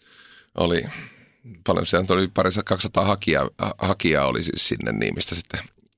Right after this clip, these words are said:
sitten tämmöisten kaksipäiväisten testien jälkeen valittiin sitten viisi.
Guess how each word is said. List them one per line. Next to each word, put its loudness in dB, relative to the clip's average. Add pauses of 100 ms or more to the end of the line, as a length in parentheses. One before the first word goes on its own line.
(840)
sitten -20
tämmöisten 0 (640)
kaksipäiväisten 2
testien 2
jälkeen 2
valittiin 2
sitten -2
viisi. 0